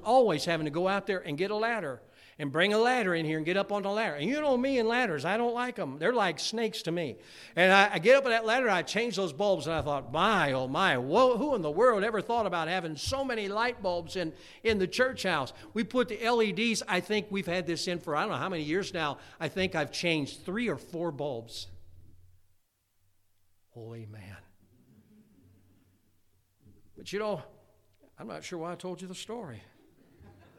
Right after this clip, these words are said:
Yes, the catalogs. Well, I'm glad someone was listening, 'cause I wasn't. But I see those catalogs. You, you know, you don't, you only need to go to Lowe's and buy some light bulbs like that. We don't need blue lights.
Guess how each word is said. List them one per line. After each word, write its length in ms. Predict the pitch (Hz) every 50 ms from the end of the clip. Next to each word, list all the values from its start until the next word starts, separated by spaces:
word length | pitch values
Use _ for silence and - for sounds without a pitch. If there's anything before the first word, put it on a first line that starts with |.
| - - - - - - - - - - - _ _ - - - _ _ _ 196 214 196 - - - 196 190 - 170 170 170 _ _ _ _ _ 170 170 151 147 147 147 _ _ _ _ _ _ _ _ _ _ _
Yes, 520 | - 277 320 302 277 214 170 143 - -
the 140 | - 220 196
catalogs. 580 | - - 233 226 190 170 156 139 131 123 - -
Well, 100 | 247 262
I'm 140 | 262 226 180
glad 260 | 147 151 147 139 131
someone 260 | - 214 220 220 175 135
was 160 | 127 117 120
listening, 380 | 131 131 127 - 151 151 202
'cause 160 | - 131 120 131
I 100 | 151 226
wasn't. 400 | 233 165 135 113 - 165 - - - - - _ _ _ _ _ _ _ _ _ _ _ _ _ _ _ _ - _ _ _ _ _ _ _ _ _ _ _ _ - - - _ _ - - - _ _ _ _ - - - -
But 100 | 151 151
I 80 | 160
see 160 | 147 - 165
those 160 | 151 147 139 -
catalogs. 380 | - 160 165 165 147 135 120
You, 140 | - 170 185
you 140 | - 143 131
know, 120 | 208 247 220
you 140 | 160 185
don't, 240 | 247 254 - - -
you 140 | - 165 151
only 240 | 143 196 240 214 165
need 140 | 180 190 180
to 80 | 139
go 160 | 139 190 226
to 60 | 190 143
Lowe's 260 | 151 196 202 156 131
and 80 | 139
buy 160 | 139 160 156 147
some 180 | - - 139
light 220 | 139 160 185 185 160
bulbs 180 | 139 139 123
like 180 | 139 135 131 -
that. 160 | 160 160 139
We 140 | 135 185 226
don't 200 | 226 190 175 180
need 220 | 190 208 180 135
blue 180 | 127 139 139 123
lights. 560 | 120 120 110 107 110 - - - - -